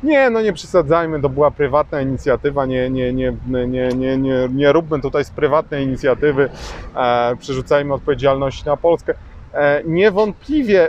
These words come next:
bardzo fajnie by było, gdyby, e, Rosjanie chcieli być, e, traktować nas po partnersku i współpracować z nami. Tylko właśnie problem polega na tym drobnym, małym elemencie, że Rosjanie tego nie chcą.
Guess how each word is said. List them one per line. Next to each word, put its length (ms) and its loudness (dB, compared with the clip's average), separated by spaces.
bardzo 460 0
fajnie 400 0
by 160 0
było, 360 4
gdyby, 500 0
e, 840 2
Rosjanie 600 0
chcieli 600 0
być, 480 -2
e, 760 2
traktować 580 -2
nas 180 -6
po 140 -4
partnersku 680 -2
i 40 -4
współpracować 720 -2
z 60 -12
nami. 300 -6
Tylko 200 0
właśnie 280 -2
problem 560 0
polega 340 2
na 120 0
tym 420 -4
drobnym, 500 0
małym 280 0
elemencie, 580 0
że 120 2
Rosjanie 440 -2
tego 180 -2
nie 160 -4
chcą. 180 -14